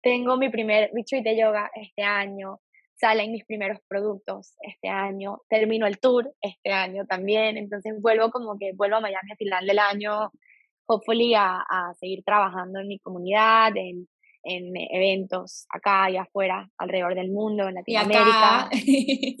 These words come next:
Speaker 1: Sí, sí, sí, en Puerto Rico, en República Dominicana, México, Colombia. Em, yo creo que estar de tour me, me sacó,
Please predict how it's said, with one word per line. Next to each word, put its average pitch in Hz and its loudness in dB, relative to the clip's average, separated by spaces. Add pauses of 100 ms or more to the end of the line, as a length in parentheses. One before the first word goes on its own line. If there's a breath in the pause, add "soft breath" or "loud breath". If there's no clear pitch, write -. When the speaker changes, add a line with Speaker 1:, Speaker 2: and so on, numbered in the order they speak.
Speaker 1:
Sí, 262 2
sí, 254 -2
sí, 269 2
en 254 2
Puerto 214 -4
Rico, 240 -2
en 226 -2
República 208 -6
Dominicana, 214 -4
México, 208 -6
Colombia. 208 -2 (760 soft breath)
Em, 214 -4 (120)
yo 220 -4
creo 247 2
que 277 2
estar 202 -6
de 214 -4
tour 247 2
me, 247 -2
me 190 -14
sacó, 190 -4